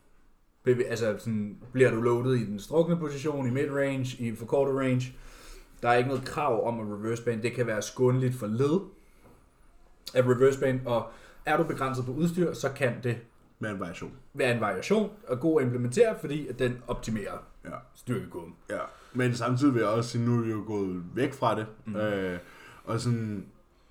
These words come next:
Speaker 2: jeg vil alligevel også sige, det kan godt være, det ikke er optimalt.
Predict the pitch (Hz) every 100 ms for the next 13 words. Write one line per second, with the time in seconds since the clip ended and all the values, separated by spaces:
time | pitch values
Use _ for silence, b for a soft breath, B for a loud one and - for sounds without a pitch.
0 | _ - 110 110 113 135 143 131 131 147
1 | 156 156 175 151 139 143 165 117 90 85
2 | - - _ _ 113 - - 123 147 107